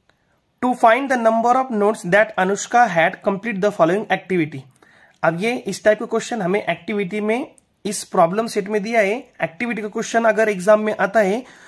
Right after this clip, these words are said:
तो वो फोर बॉक्सेस वाला या सिक्स बॉक्सेस वाला, जहां पे सॉल्यूशन already पूरा वहां पर गिवन होता है, सिर्फ हमको बॉक्सेस की वैल्यू फिल करना है। ये उस टाइप का नहीं है, ये सिर्फ हमको हिंट के तौर पे दिया है यहाँ पर।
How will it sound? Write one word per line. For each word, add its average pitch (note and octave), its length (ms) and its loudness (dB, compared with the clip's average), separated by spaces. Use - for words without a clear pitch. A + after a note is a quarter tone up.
तो G#3 80 4
वो A3+ 460 -2
फोर A3 240 6
बॉक्सेस A3+ 460 0
वाला A3 160 6
या A#3 120 -2
सिक्स A#3 320 -8
बॉक्सेस G#3+ 320 2
वाला, G3+ 160 2
जहां F#3+ 200 2
पे G#3 120 -6
सॉल्यूशन G#3 540 -2
already G3 440 0
पूरा A3 300 2
वहां F3+ 140 6
पर G3+ 160 0
गिवन G#3+ 320 0
होता G3+ 180 2
है, G3 80 0
सिर्फ G#3+ 180 -6
हमको F#3+ 240 0
बॉक्सेस G3 440 2
की G#3+ 100 -4
वैल्यू E3+ 220 0
फिल E3 160 -2
करना F3+ 240 0
है। B3 140 -4
ये A3 440 -4
उस G3 220 -6
टाइप G#3 240 0
का A3 100 0
नहीं A#3 200 0
है, G#3 160 0
ये G#3+ 100 -4
सिर्फ A3 160 -2
हमको G3 220 0
हिंट G#3 380 0
के A#3+ 80 -4
तौर G3+ 220 2
पे F#3+ 120 -2
दिया F#3 180 -2
है F3 60 0
यहाँ C3+ 140 -6
पर। C#3 180 -12